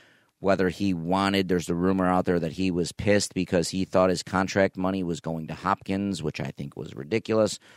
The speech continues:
Whatever the case is, he was worried about Josh Allen's focus. There's so many rumors out there.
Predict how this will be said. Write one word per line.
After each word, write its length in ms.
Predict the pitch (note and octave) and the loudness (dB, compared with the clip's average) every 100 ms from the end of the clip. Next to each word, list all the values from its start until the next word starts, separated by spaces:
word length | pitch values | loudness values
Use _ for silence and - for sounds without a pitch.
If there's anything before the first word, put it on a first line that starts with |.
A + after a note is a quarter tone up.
| - _ _ | -20 _ _
Whatever 420 | G#2 B2+ C#3 D3 | 0 2 4 4
the 100 | C#3+ | 2
case 420 | C3 C3 A#2 A2 - | 2 2 2 0 -2
is, 360 | A2 G2 D#2 - | 2 2 0 -4
he 140 | F2+ | -4
was 180 | F2 E2 | -4 -2
worried 360 | F2+ G2 F#2+ | 2 2 2
about 260 | F2 D#2+ E2 | 0 -4 -4
Josh 320 | - E2+ E2 | -2 -2 -2
Allen's 320 | F2 C#2 B1+ | -6 -8 -12
focus. 540 | - A#2+ B2 - A#2 - | -4 2 2 4 2 2
There's 200 | E2+ - | -4 -4
so 140 | G2 | -2
many 160 | F2+ E2+ | -2 -2
rumors 360 | F#2 A2 G#2+ G#2+ | -2 -4 -2 2
out 180 | G#2+ | 2
there. 260 | - A2 | 4 2